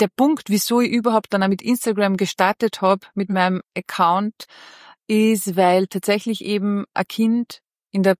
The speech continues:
Speaker 1: also da war ich noch Studentin und ist hergekommen und hat mich eben gefragt, ob ich leicht Bosnisch spreche.
Speaker 2: Mhm.
Speaker 1: Und ich war kurz, ja, ein bisschen verblüfft und ich hab gesagt, „Ja,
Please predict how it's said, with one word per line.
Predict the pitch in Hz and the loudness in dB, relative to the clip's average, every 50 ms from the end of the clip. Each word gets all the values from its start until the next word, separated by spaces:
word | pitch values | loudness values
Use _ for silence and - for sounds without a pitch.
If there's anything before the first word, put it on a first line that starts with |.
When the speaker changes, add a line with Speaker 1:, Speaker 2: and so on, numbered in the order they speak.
| _ - | _ -6
Speaker 1:
also | - - 175 180 | -4 -2 0 2
da | 185 | 2
war | 180 180 | 4 4
ich | 180 | 4
noch | 180 175 | 4 2
Studentin | - - 185 208 214 240 262 - - 262 247 240 - - - | 0 -2 0 0 0 0 0 -2 -2 -2 0 -2 -4 -6 -6
und | - 202 | -2 0
ist | 202 190 - | 0 0 2
hergekommen | 190 190 208 - - - 226 226 226 220 | 0 0 0 -2 -4 -4 0 2 2 2
und | 214 190 | 2 2
hat | 202 202 190 | 0 0 0
mich | 196 185 | 2 0
eben | 202 185 202 185 | 2 2 0 -2
gefragt, | - - 196 196 190 - _ - - - - _ _ _ _ _ _ _ _ _ | 0 2 2 2 2 0 _ -20 -20 -20 -20 _ _ _ _ _ _ _ _ _
ob | - 180 165 | -2 2 2
ich | 185 170 | 4 4
leicht | 175 175 - _ - | 2 0 0 _ -4
Bosnisch | 196 208 196 - 254 233 - | -2 -2 -2 -2 -4 -4 -4
spreche. | - - 226 233 - - - 262 277 285 - - | -4 -2 -2 -2 -2 -2 -2 0 -2 -2 -2 -6
Speaker 2:
Mhm. | - 220 190 220 240 269 - _ _ _ _ _ _ _ _ _ _ _ _ _ _ _ - | -6 -6 -4 -4 -6 -8 -10 _ _ _ _ _ _ _ _ _ _ _ _ _ _ _ -2
Speaker 1:
Und | 208 208 180 180 | 0 0 2 2
ich | 196 175 | 2 4
war | 180 180 175 | 4 2 2
kurz, | - - 202 - - - - - - - _ _ _ _ _ - | 2 0 -2 -2 -2 -12 -16 -16 -18 -20 _ _ _ _ _ -10
ja, | - 180 170 170 185 196 | -4 0 2 4 4 2
ein | 190 | 2
bisschen | 180 - 170 - - 180 | 0 -6 -8 -4 -4 -4
verblüfft | - - 175 - - 208 269 - - - - - | -2 -2 -6 -2 0 -2 0 -2 -4 -10 -6 -2
und | 208 190 | 0 2
ich | 185 | 2
hab | 185 | 2
gesagt, | - 190 - - - - | 0 0 -2 -2 -10 -6
„Ja, | 165 151 185 226 285 | 0 2 2 2 2